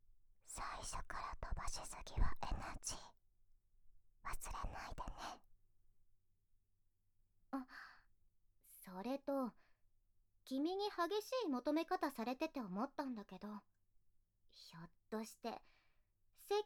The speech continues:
クスの知識をエーブイから取り込んでたりする？ん？やっぱり。あれ、あんまり参考にしすぎるの良くないんじゃないかな。あれって、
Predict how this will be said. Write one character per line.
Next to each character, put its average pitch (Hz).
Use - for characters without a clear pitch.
ク 359
ス -
の 220
知 302
識 -
を 190
エ 220
ー -
ブ 226
イ 294
か 311
ら 226
取 220
り 262
込 302
ん 311
で 320
た 285
り 190
す -
る？ 196
ん？ 226
や 330
っ -
ぱ 233
り。 -
あ 208
れ、 277
あ 180
ん 311
ま 370
り 381
参 339
考 427
に 440
し 427
す 440
ぎ 403
る 285
の 208
良 294
く 427
な 285
い 359
ん -
じ 415
ゃ -
な 285
い 254
か 226
な。 277
あ 175
れ 240
っ -
て、 -